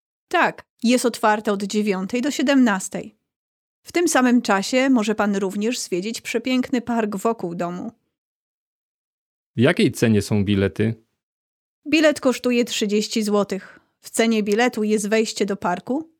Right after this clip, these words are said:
Speaker 1: i do muzeum.
Speaker 2: A jak mogę tam dojechać?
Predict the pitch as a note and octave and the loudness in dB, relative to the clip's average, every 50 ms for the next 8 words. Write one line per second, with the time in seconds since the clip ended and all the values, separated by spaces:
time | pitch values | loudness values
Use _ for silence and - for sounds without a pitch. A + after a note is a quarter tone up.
0 | _ _ - B3+ G3 G3+ A3 C4+ D#4+ D4 C4 A3 F#3+ F3+ E3+ - G#3 _ _ _ | _ _ -4 -2 -2 0 2 2 2 4 2 0 0 -2 -8 -12 -14 _ _ _
1 | _ _ _ _ _ _ _ _ _ _ _ _ _ _ _ _ _ - C3+ C#3 | _ _ _ _ _ _ _ _ _ _ _ _ _ _ _ _ _ 0 2 2
2 | D3 D3+ D#3 F3 F#3+ F#3+ - D3 B2+ A2 G2+ G#2 G#2 G2+ G2 - A2+ G2 G2 G2 | 4 4 4 2 2 2 2 2 2 4 4 2 2 0 0 -2 -2 -2 0 0
3 | G2 G2 F#2+ F#2 - G#2+ A2 A2 - - - | 0 0 0 -2 -2 -4 -4 -6 -8 -16 -20